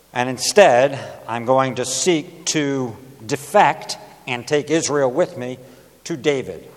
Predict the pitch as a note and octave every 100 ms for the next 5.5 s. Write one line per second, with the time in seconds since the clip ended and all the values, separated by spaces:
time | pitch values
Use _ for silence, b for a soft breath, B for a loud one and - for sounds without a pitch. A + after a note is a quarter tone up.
0 | - B2+ A#2+ - C#3+ C3 G#2+ C3+ B2+ -
1 | - D#3 C3+ - G#2 - B B - A#2
2 | A#2 B2 D3+ D3 C#3 C#3+ C3+ A#2+ D3 C#3+
3 | C#3+ B2+ C3 C#3 - - - _ _ _
4 | - - C3+ B2+ B2 A#2+ A#2+ B2 B2 A#2+
5 | C3 - C#3+ B2+ A#2+